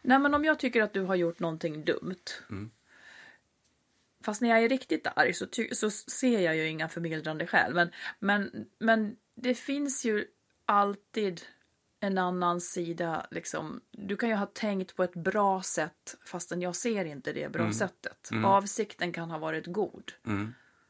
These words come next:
Speaker 2: För jag, jag tror att det här att, att... För jag kan tänka så ganska ofta att jag försöker att se saker och ting med dina
Speaker 1: Ja.
Speaker 2: ögon.
Speaker 1: Mm.
Speaker 2: Och, och det är inte alltid det hjälper. Men,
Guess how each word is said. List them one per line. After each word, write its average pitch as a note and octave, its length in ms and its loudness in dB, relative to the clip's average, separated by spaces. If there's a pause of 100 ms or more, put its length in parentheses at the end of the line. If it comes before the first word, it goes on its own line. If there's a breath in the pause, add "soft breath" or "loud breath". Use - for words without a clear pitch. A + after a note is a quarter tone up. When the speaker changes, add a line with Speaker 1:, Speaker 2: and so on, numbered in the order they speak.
(1700 loud breath)
Speaker 2:
För D#3 120 4
jag, D#3 120 6
jag E3+ 160 2
tror E3+ 280 2
att B2+ 280 -2
det C3 80 2
här B2 260 2
att, - 500 -4 (140)
att... B2+ 340 -2
För - 180 -6
jag F#3 220 4
kan D#3+ 120 2
tänka C3 220 0
så A#2 80 -2
ganska B2 220 0
ofta - 420 -2
att A2 280 -4
jag A2 100 -2
försöker A#2 340 -2
att A2+ 100 -2
se A2 320 0
saker G#2 300 2
och G2 60 -8
ting A2 160 -2
med G#2+ 80 0
dina F#3 180 4
Speaker 1:
Ja. A#3+ 180 8
Speaker 2:
ögon. G#2 300 2
Speaker 1:
Mm. G3 400 0
Speaker 2:
Och, A#3 60 0
och C#3 140 -2
det D3+ 240 -2
är - 20 0
inte C#3+ 140 2
alltid A#2 220 4
det - 180 2
hjälper. - 380 0
Men, - 160 -2